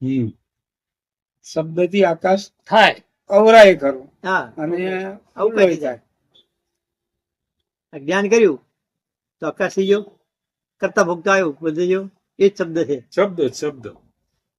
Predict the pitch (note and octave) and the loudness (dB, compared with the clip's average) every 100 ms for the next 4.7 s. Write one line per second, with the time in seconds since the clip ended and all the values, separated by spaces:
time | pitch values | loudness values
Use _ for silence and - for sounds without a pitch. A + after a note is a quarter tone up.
0 | - F3 F3+ G3 G3 G3 A3+ G3+ E3 D#3 | -12 -8 -4 -2 -2 0 0 0 -2 -4
1 | _ _ _ _ _ _ _ D#3+ - F#3 | _ _ _ _ _ _ _ -20 -12 -12
2 | D3+ F3+ A3+ G#3 F#3+ F3 G#3+ G3 D#3+ C#3+ | -8 2 6 6 4 2 2 2 -2 -4
3 | D3 - _ - G#3+ G#3 G3+ G#3 G3 E3 | -4 -8 _ -4 -2 0 -2 0 -2 -2
4 | F3+ G#3 G3+ G3+ D#3+ B2+ B2 | -2 0 2 0 0 -8 -14